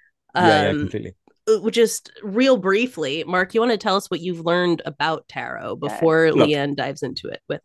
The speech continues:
Speaker 2: us?
Speaker 1: by, by engaging in tarot this evening, we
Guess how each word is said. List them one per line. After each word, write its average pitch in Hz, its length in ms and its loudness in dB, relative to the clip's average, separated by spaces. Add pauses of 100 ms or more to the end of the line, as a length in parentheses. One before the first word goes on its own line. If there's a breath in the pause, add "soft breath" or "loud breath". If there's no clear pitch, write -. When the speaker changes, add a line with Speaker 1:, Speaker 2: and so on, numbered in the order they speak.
Speaker 2:
us? - 260 -14 (100)
Speaker 1:
by, 147 300 6 (260)
by 139 240 2
engaging 135 680 4
in 104 180 0
tarot 90 380 -2
this 85 200 -12
evening, 87 400 -6 (100)
we 95 460 2